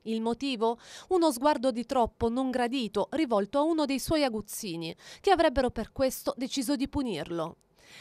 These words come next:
Avrebbero continuato ad oltranza, secondo gli inquirenti, se il minore non fosse riuscito a divincolarsi e a guadagnare la fuga,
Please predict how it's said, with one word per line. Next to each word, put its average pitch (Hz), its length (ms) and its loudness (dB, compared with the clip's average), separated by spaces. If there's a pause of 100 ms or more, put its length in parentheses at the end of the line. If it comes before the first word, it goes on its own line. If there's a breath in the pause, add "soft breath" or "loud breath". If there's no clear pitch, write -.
(120)
Avrebbero 302 460 6
continuato 247 540 -2
ad 220 100 0
oltranza, 214 600 -2
secondo 190 420 -4
gli 190 80 -2
inquirenti, 185 800 -4 (140 loud breath)
se - 180 2
il 339 80 6
minore 247 380 2
non 262 140 -4
fosse 311 280 -2
riuscito 254 380 -2
a 254 40 2
divincolarsi 294 720 0
e 285 40 4
a 277 40 2
guadagnare 269 480 0
la 220 100 2
fuga, 175 460 -2